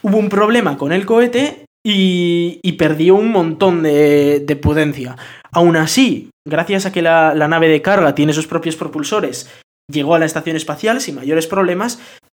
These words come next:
pero ha estado muy, muy, muy cerca de, de haberse perdido la misión, lo cual... Eh,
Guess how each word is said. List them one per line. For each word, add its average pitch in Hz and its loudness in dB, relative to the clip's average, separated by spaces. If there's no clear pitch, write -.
pero 185 4
ha 175 -2
estado 190 -2
muy, 196 0
muy, 220 -4
muy 196 -4
cerca 190 -6
de, 143 -4
de 131 -10
haberse 151 -4
perdido 143 -2
la 135 -10
misión, 135 -10
lo 127 -20
cual... 156 -4
Eh, 127 -12